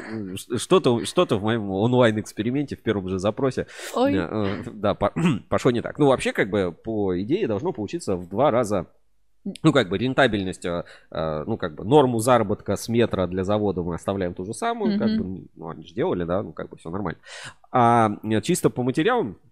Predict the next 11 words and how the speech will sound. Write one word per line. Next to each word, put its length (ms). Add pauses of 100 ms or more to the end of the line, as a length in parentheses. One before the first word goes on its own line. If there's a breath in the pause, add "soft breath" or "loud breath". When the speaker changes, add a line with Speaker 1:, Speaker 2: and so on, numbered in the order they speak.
(600)
Speaker 1:
ну, 140
реально, 280
кабель 240
должен 220
получаться 360
в 360
два 180
раза 160
дешевле. 380
Ну, 340
э, 320